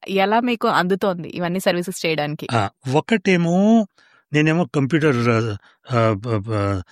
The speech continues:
Speaker 2: సాఫ్ట్‌వేర్ కంపెనీ నేను రన్ చేస్తూ ఉంటా. మా ఆవిడ కూడాను డాక్టర్ సరియు రావు, she also works with me ఆ కంపెనీలో. So మనకేమో ఇది purely passion, మనకి ఇందులో నుంచి we don't take a cent out of this, but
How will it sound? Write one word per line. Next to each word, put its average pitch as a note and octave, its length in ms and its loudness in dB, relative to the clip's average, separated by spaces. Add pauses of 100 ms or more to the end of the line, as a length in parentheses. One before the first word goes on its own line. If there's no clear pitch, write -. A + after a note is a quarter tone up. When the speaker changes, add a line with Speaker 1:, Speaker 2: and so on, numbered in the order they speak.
(120)
Speaker 2:
సాఫ్ట్‌వేర్ C#3 420 0
కంపెనీ B2 400 0
నేను A2+ 200 2
రన్ G#2+ 240 0
చేస్తూ G2 260 -6
ఉంటా. F2+ 320 -8 (480)
మా B2 80 4
ఆవిడ B2+ 340 4
కూడాను A#2+ 360 2 (100)
డాక్టర్ A2 220 -2
సరియు A2+ 340 0
రావు, C3 260 -2 (260)
she C3+ 260 0
also D3+ 360 0 (340)
works A#2+ 240 2
with A2+ 200 -6
me C#3 180 -2 (100)
ఆ G#2+ 240 0
కంపెనీలో. E2+ 580 -8 (580)
So C#3+ 320 4 (220)
మనకేమో D#3 540 2
ఇది D3 100 2
purely C#3 380 0
passion, C3+ 560 -2 (320)
మనకి C3 260 0
ఇందులో C3+ 320 2
నుంచి C3 220 0
we A#2+ 140 2
don't A#2 300 0
take B2+ 200 -2 (340)
a A#2 40 2
cent A#2+ 380 0
out G#2 200 -4
of A2 80 -4
this, E3 200 -4
but G#2 380 -4